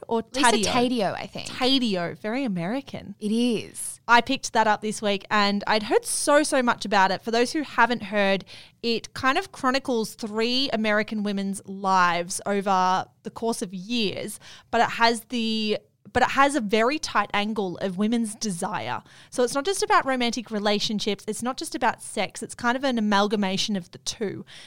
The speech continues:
Speaker 1: And it looks at how their sexual exploration changes and morphs over the years. It's really interesting.
Speaker 2: So she follows them over the course of about seven years. Is that right?
Speaker 1: Yeah, there would have been, I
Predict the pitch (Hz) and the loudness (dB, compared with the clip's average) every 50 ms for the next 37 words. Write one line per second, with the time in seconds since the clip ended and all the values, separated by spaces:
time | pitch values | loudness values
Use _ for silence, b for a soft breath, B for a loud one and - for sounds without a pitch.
0 | B B 226 226 214 - 214 226 247 247 - - 269 - - - - 226 220 208 | B B -6 -6 -4 -2 0 -2 -2 -2 0 -4 -2 -4 -4 -2 2 4 6 8
1 | 208 208 208 208 - - 196 190 220 214 202 202 202 196 196 196 196 196 B B | 8 8 6 4 2 -2 -2 0 2 4 4 4 2 2 2 0 0 -2 B B
2 | B B B B - - - - - 240 - - - - 247 226 214 208 208 - | B B B B -16 -12 -4 0 0 0 0 0 -4 -2 0 2 2 2 0 -2
3 | 202 - - - - 208 196 185 190 190 190 190 190 - - 220 202 185 180 180 | -4 -8 -8 -8 -6 -6 -4 -2 0 0 0 0 0 -2 0 0 -2 -4 -4 -6
4 | 175 - - 269 269 262 262 254 214 254 233 226 220 220 220 220 214 - - - | -6 -4 0 2 2 4 2 2 4 4 4 6 6 6 4 2 0 -2 -4 -2
5 | 214 208 196 190 190 190 190 190 180 - - 196 196 196 190 180 180 175 - - | 0 2 2 0 0 -2 -2 -4 -4 -6 -6 -4 -2 -2 -2 -2 -4 -4 -8 -10
6 | - - - 190 180 196 180 190 180 190 190 170 - - - - 202 - - 208 | -8 -6 -4 -4 -4 -4 -6 -8 -8 -8 -8 -8 -8 -10 -12 -14 -14 -8 -4 -4
7 | 208 190 185 175 175 175 175 - 196 - - 370 359 - 370 - - 330 339 370 | -2 -2 -2 -6 -8 -10 -10 -12 -8 -2 0 2 4 4 4 4 2 2 2 2
8 | 403 - 415 392 359 320 277 247 262 - - 226 214 - 220 196 202 - - - | 0 0 0 0 0 0 0 0 0 2 2 0 0 0 -2 -2 -2 -2 -2 -2
9 | - 226 196 190 180 180 180 165 - - - 185 - 214 233 - 185 175 - - | -2 0 0 0 -2 -2 -4 -6 -8 -10 -10 -4 0 0 0 0 0 -2 -2 -2
10 | 349 415 226 247 220 220 202 175 170 208 226 226 208 226 254 262 302 302 277 277 | -2 0 2 4 4 4 2 2 0 2 0 0 0 0 -2 -2 2 2 2 2
11 | - 233 240 | 2 0 -2